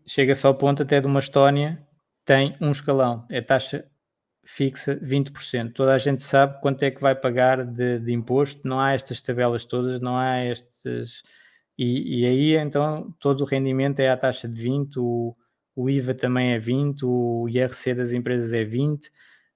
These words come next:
não tem nada desta complexidade de, de sistema, com não sei quantas pessoas a, depois a ter que controlar. Por exemplo, agora estão a fazer esta alteração do, dos rendimentos de capitais de menos de um ano para os escalões acima.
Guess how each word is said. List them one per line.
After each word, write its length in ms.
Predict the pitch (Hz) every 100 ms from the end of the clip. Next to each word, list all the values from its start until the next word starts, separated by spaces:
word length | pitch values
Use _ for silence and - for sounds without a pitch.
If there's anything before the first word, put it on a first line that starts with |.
| _
não 220 | 135 147
tem 400 | 143 151 151 151 - _ -
nada 360 | 143 156 165 160
desta 260 | 156 156
complexidade 1200 | 143 147 143 _ _ - 139 139 143 135 139 135
de, 400 | 131 127 131 127
de 120 | 127 127
sistema, 500 | - - 143 147 147
com 200 | - 139
não 100 | 131
sei 160 | -
quantas 400 | 135 147 143 139
pessoas 420 | - - 139 131 127
a, 60 |
depois 260 | 127 135 127
a 40 |
ter 160 | 123 127
que 100 | _
controlar. 480 | - 135 131 123 131
Por 60 | 131
exemplo, 180 | 123
agora 260 | 127 139 143 _ _ _
estão 200 | 143 143
a 60 |
fazer 360 | 139 135 143 143
esta 460 | 139 - 143 139 -
alteração 640 | 139 143 135 - 143 143
do, 300 | 139 139 135
dos 120 | 131
rendimentos 420 | - 131 131 143 139
de 60 |
capitais 480 | 131 127 135 139 127
de 60 | 131
menos 240 | 139 131
de 60 | 123
um 140 | 123
ano 300 | 135 139 135
para 300 | - 131 131
os 220 | 131 127 -
escalões 640 | - 123 120 131 135 127
acima. 500 | 123 - 131 120